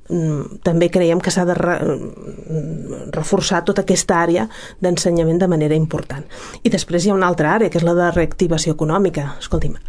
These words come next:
el sector comercial de la nostra ciutat està en números vermells, no, negres ja estan, bueno, negres no, de, de, granades estan els números, eh? Ho estaven abans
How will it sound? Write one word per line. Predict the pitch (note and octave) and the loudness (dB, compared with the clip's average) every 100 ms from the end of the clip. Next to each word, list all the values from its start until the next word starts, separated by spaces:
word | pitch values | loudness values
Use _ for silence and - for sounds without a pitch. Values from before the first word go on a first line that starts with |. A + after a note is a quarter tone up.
| - | 0
el | G#3+ G3+ G3 - | 2 0 -2 -6
sector | - F3+ - B3 | -4 0 2 2
comercial | A#3+ G3 - - | 2 2 2 2
de | D#3 D3+ D3+ | 2 2 0
la | D#3 | 2
nostra | E3 G3+ - | 2 0 0
ciutat | - D#3+ E3 C#4+ - - - - | -2 -2 -2 -2 -4 -14 -14 -10
està | F#3 - - D4 G4 - - - - - - | -4 -2 2 2 0 -6 -20 -20 -20 -20 -18
en | - F3 F#3 | -10 0 4
números | G3+ A3 A#3 G#3 | 6 6 4 4
vermells, | G3+ A#3 A3+ | 4 4 4
no, | F#3 E3+ | 4 4
negres | A3+ G#3+ D#3 D3 | 4 4 0 -2
ja | |
estan, | D3 D3 D#3+ | -4 -2 0
bueno, | F3 | 2
negres | E3+ F#3+ G3+ | 2 0 2
no, | F#3+ D3+ - | 2 0 -4
de, | D#3+ F#3 F3 | -4 0 0
de, | E3+ F3+ E3 | -2 -4 0
granades | A3+ A#3+ D4 G3+ F3 | 2 4 4 4 4
estan | F#3+ E3 D#3 | 2 0 0
els | F3+ | 2
números, | G#3 - - E3 | 2 2 0 0
eh? | C4+ - - | -2 -4 -2
Ho | - | 2
estaven | A#3+ E4 F4 B3+ | 4 4 4 4
abans | A#3 C4+ G4 - | 4 2 0 -4